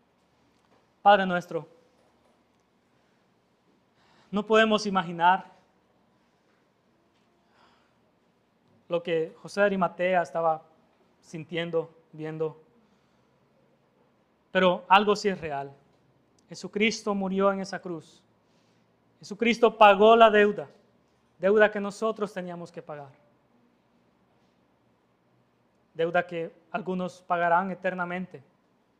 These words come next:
recibiendo tu ira. Pusiste a Jesucristo en ese lugar donde tu ira fue derramada y el castigo fue derramado. Y su sangre completa fue derramada para los tuyos, Señor.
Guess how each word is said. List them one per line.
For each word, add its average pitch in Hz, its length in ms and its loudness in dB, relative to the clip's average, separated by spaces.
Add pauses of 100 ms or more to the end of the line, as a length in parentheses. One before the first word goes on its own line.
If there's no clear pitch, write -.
(120)
recibiendo 175 460 -12
tu 165 140 -16
ira. 147 200 -16 (1000)
Pusiste 233 460 2
a 220 60 6
Jesucristo 214 520 -6
en 202 100 -4
ese 208 200 -6
lugar 196 320 2
donde 185 220 -6
tu 208 180 -2
ira 247 180 6
fue 233 200 2
derramada 196 500 6
y 180 60 -4
el 180 80 -8
castigo 226 500 -2
fue 208 180 -2
derramado. 165 460 -6 (380)
Y 208 60 -12
su 220 120 -4
sangre 254 480 6
completa 233 440 4
fue 214 240 0
derramada 185 580 0 (760)
para 170 140 2
los 170 200 -4
tuyos, 175 300 -12
Señor. 135 280 -20